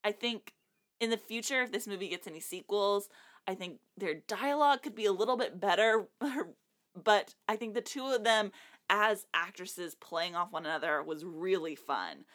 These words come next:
Um, I'm a huge Sandra Bullock fan, and so seeing her as a ringleader is really, really great. Um, yeah, I just, I really hope that if there's more movies that come out, they really play up to some more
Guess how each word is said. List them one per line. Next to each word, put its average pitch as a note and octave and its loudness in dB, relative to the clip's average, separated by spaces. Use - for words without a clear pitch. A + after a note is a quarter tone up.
Um, F#3 -2
I'm F#3+ -2
a - -4
huge G#3+ -8
Sandra E3+ -6
Bullock C#3+ -4
fan, B2+ -6
and F#3 -10
so E3+ -6
seeing G3+ -8
her F#3 0
as F3 -2
a D#3+ -4
ringleader F3 -4
is E3+ -6
really, F#3+ 0
really D3+ 0
great. C3+ -6
Um, D#3+ -2
yeah, B3 2
I B3 0
just, E4 -8
I B3 6
really C#4+ -2
hope C4 -4
that G3 -4
if F#3+ -8
there's F#3+ -4
more G#3 -4
movies F#3+ -8
that - -8
come F#3+ -6
out, D#3+ 0
they G3+ 4
really D4 -4
play G3+ 0
up F#3 2
to G#3 -8
some F#3 -6
more G#3+ -4